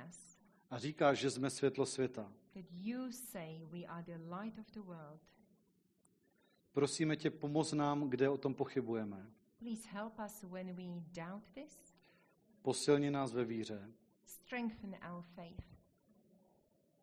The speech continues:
Speaker 2: A chceme říct, věříme ti, Pane.
Speaker 1: Because we want to be able to say, "We believe you, Lord. We trust you."
Speaker 2: Víme, že jsme slabí.
Speaker 1: We know that we are weak.
Speaker 2: Ale ty jsi z nás vybral.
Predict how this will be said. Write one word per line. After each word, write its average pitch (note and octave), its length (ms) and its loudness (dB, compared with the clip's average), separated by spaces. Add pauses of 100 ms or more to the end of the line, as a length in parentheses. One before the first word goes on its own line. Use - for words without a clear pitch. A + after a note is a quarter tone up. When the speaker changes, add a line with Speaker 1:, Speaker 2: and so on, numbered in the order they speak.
(420)
Speaker 2:
A - 60 -12
chceme C3 360 0
říct, A2 280 -4 (300)
věříme A2+ 440 2
ti, G#2 160 -10
Pane. F#2+ 300 -14 (500)
Speaker 1:
Because F3+ 280 -12
we F#3 120 -8
want F#3+ 260 -4
to F#3+ 100 -10
be E3+ 160 -6
able E3 180 -8
to E3+ 140 -16
say, E3 220 -12 (120)
"We E3+ 260 -10 (140)
believe E3 400 -10
you, D#3+ 180 -12
Lord. D3 220 -10 (720)
We F#3+ 80 -12
trust - 480 -14
you." A#2 100 -14 (100)
Speaker 2:
Víme, C3+ 600 2
že G#2+ 220 -2
jsme G#2 460 -4
slabí. F#2+ 500 -8 (240)
Speaker 1:
We F3+ 160 -8
know G#3 460 -4
that F#3+ 200 -10
we F3 200 -8
are E3+ 220 -6
weak. E3+ 520 -14 (720)
Speaker 2:
Ale A2 180 -6
ty A2 160 -10
jsi A#2+ 140 -6
z G2+ 80 -6
nás G#2 240 -6
vybral. A2+ 500 -4